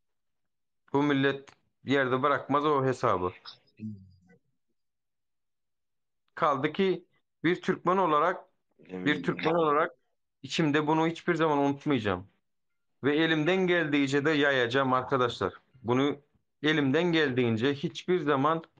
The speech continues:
Speaker 1: unutturmamaya çalışacağım. Bize yapılan çifte zulmü, çifte, tek de değil, çifte zulüm. Geldiğimiz yerde de zulüm,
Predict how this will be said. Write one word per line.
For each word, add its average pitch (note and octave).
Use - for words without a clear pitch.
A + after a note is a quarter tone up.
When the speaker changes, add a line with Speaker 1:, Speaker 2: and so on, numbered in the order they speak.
Speaker 1:
unutturmamaya D3+
çalışacağım. F2+
Bize B2+
yapılan C#3
çifte E3
zulmü, A2+
çifte, -
tek D#3
de C3
değil, F#2+
çifte C#3
zulüm. A#2
Geldiğimiz D#3
yerde C#3+
de C#3
zulüm, C3+